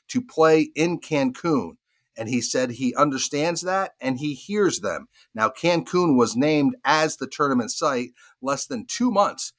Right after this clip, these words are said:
before it started. And the complaints about the Cancun event have brought to a head widespread,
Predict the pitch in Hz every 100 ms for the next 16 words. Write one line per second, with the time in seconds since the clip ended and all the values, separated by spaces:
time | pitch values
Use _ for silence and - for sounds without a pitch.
0 | _ _ 123 - 147 139 123 - 151 151
1 | 120 85 - _ _ - 127 127 127 127
2 | 127 127 165 202 208 160 131 139 135 120
3 | - 139 127 - 131 123 123 123 123 _
4 | _ _ 131 131 120 123 151 233 254 254
5 | 180 117 175 123 92 127 180 202 - 175
6 | 170 160